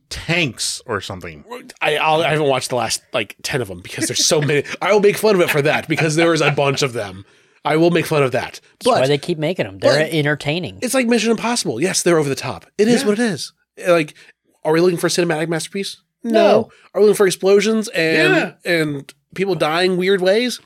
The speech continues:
Speaker 2: Yeah.
Speaker 3: Yeah.
Speaker 2: Are we getting that? Yeah. Okay, here we go. And that's what all of James Bond has been with cool gadgets.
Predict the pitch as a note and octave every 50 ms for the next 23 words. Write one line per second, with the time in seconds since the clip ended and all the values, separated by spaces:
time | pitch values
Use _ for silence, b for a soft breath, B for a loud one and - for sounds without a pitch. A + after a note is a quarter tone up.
0 | _ _ - B2 B2+ B2 B2 D3 D#3+ - F#2+ - - - B2+ C3+ C3 D3 D#3+ E3+
1 | F#3+ G#3 A#3 C4+ - F#2+ G2+ A#2 B2 C#3 E3 B B B B B D#3+ C#3 D#3+ D3+
2 | C3 C#3+ C3+ C3 B2+ C3+ - D3 - - b b b F#3+ G3+ A3 B3 A#3+ - -
3 | - D#3 F3 F3 D#3 D#3 D3 C#3+ B2 C#3 B2+ C3+ B2+ B2 A2 A2 C#3+ D3 C3+ A#2
4 | G#2+ G#2 b b b b D#3+ C#3+ - - C3+ B2 G2+ G2 A#2+ C3+ B2 G2+ F#2+ G2+
5 | - - -